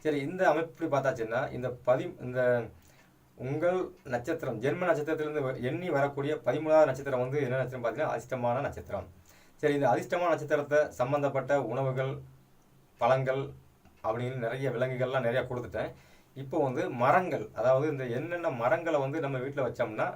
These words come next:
நம்மளுக்கு வந்து அதிர்ஷ்டம் வரும். சரி, அந்த மரம் வீட்டுல வைக்க முடியலைன்னா என்ன பண்ணலாம்னுச்சுன்னா,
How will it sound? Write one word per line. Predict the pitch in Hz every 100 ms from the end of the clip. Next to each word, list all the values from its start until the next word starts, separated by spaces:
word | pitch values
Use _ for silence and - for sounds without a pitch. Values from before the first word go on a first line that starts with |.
| -
நம்மளுக்கு | 123 120
வந்து | 135 -
அதிர்ஷ்டம் | - 120 98
வரும். | 95 95 - - - - -
சரி, | 147 143
அந்த | 127
மரம் | 123 147 143
வீட்டுல | 143 123
வைக்க | 117
முடியலைன்னா | 139 127 143 135 139
என்ன | 123 123
பண்ணலாம்னுச்சுன்னா, | 117 117 107 104 151